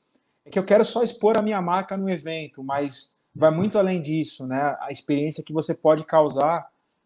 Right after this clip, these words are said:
com o seu público. É, você trouxe alguns exemplos até do, do Arsenal, né, com a Emirates. É muito interessante que até eu tive o prazer de fazer o tour guiado deles, e a cada momento que você passa no,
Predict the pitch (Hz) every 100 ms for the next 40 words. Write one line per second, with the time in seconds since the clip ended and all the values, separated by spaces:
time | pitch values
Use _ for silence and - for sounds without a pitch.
0 | - 156 143 170 160 160 160 143 131 123
1 | - _ _ _ - 139 160 196 196 196
2 | 190 185 170 160 170 160 139 151 151 156
3 | 147 131 131 131 127 120 120 147 165 -
4 | 131 120 131 147 135 123 123 131 135 135
5 | - - _ _ _ _ _ _ _ -
6 | 135 165 180 202 190 165 - 170 190 185
7 | 151 - 151 147 160 165 160 143 123 113
8 | - 135 143 156 165 147 151 147 - 143
9 | 131 139 131 120 - 151 131 139 143 143
10 | 127 143 165 131 - - _ _ _ -
11 | 151 147 196 247 247 202 190 196 175 165
12 | 165 - 170 - 170 214 214 190 170 165
13 | 160 151 135 117